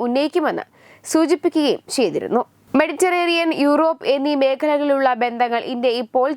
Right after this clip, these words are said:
തിരുത്തി എഴുതാൻ ശ്രമിക്കുകയാണ്. അതിർത്തി കടന്നുള്ള ഭീകരതയ്ക്കെതിരായ ഇന്ത്യയുടെ പോരാട്ടത്തിൽ സൈപ്രസ് നൽകിയ പിന്തുണയ്ക്ക് പ്രധാനമന്ത്രി നരേന്ദ്രമോദി നന്ദി പറഞ്ഞു. ഭീകരത, മയക്കുമരുന്ന്, ആയുധക്കടത്ത് എന്നിവ തടയുന്നത് നമ്മുടെ ഏജൻസികൾക്കിടയിൽ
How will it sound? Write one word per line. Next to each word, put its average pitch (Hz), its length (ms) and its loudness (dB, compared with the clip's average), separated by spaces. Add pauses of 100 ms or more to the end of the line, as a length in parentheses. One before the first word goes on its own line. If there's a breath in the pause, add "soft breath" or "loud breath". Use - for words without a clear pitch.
തിരുത്തി 269 400 -2
എഴുതാൻ 254 340 0
ശ്രമിക്കുകയാണ്. 180 680 -2 (580 loud breath)
അതിർത്തി 262 380 -2
കടന്നുള്ള 254 360 2 (100)
ഭീകരതയ്ക്കെതിരായ 247 800 0 (180)
ഇന്ത്യയുടെ 254 380 0
പോരാട്ടത്തിൽ 240 560 -2 (420 soft breath)
സൈപ്രസ് 330 560 -2
നൽകിയ 311 320 0 (100)
പിന്തുണയ്ക്ക് 277 600 0
പ്രധാനമന്ത്രി 254 600 -2 (220)
നരേന്ദ്രമോദി 262 680 -2 (180)
നന്ദി 208 280 -2
പറഞ്ഞു. 190 280 -2 (600 loud breath)
ഭീകരത, 254 420 2 (240)
മയക്കുമരുന്ന്, 254 600 0 (120)
ആയുധക്കടത്ത് 269 560 0
എന്നിവ 254 200 0 (120)
തടയുന്നത് 240 500 2 (440 soft breath)
നമ്മുടെ 294 280 2 (180)
ഏജൻസികൾക്കിടയിൽ 277 840 0